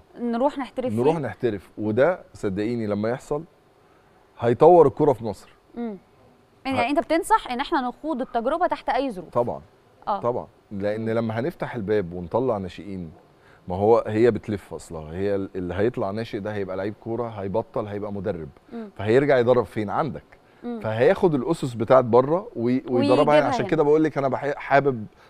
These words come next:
Speaker 2: تجربة ميدو، حابب تجربة أي لعيب كورة احترف إنه، إنه، إنه، إنه يجي ويدرب في مصر، ويكتشف لعيبة صغيرة ويشوف لعيبة،
Speaker 1: مم.
Speaker 2: آه، ناشئين.
Speaker 1: طب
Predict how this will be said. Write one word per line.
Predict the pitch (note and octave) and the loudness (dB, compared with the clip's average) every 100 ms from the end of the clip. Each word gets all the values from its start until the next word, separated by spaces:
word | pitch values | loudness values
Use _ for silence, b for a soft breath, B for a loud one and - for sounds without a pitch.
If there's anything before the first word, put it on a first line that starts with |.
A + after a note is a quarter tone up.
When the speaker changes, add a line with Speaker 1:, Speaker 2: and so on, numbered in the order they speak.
| b | b
Speaker 2:
تجربة | A#2+ B2+ C#3+ C#3 | 0 2 2 2
ميدو، | C3 C3 F#2 b b b | 0 0 -4 b b b
حابب | - B2 D3 A#2 | -2 0 0 0
تجربة | A#2+ C3 E3 - | 0 2 2 0
أي | C3+ D#3+ | 0 2
لعيب | C#3+ B2+ D3+ | 2 0 -2
كورة | D3+ D3+ | 0 0
احترف | - C#3+ D3 - - | 2 2 2 0 -10
إنه، | A2 A2+ A#2 - | -4 -2 -4 -4
إنه، | A2 A#2 A#2 - | -6 -4 -6 -6
إنه، | A2 A2 A2 A2+ | -8 -6 -6 -6
إنه | G2+ G#2+ | -4 -2
يجي | D3+ D3+ | 0 2
ويدرب | C3 A#2 C3+ C3+ | 4 6 4 4
في | - | -2
مصر، | G#2 F#2+ - b b b | -6 -6 -12 b b b
ويكتشف | G#2 G#2 - D#3 C3+ A2 | -6 -2 2 2 2 0
لعيبة | G2+ B2+ A#2+ | 0 2 2
صغيرة | F#2 G2+ A2+ A#2+ | 0 2 4 4
ويشوف | G2 F2 A#2+ A#2 | 4 -2 -6 -4
لعيبة، | G2+ A#2 G#2+ | -2 0 0
Speaker 1:
مم. | F#2+ _ _ _ - | -2 _ _ _ -10
Speaker 2:
آه، | G2 F2 F2 F2 | -4 -2 0 -2
ناشئين. | F2+ F#2 - A#2 | -4 -6 -4 -2
Speaker 1:
طب | G#3+ | -2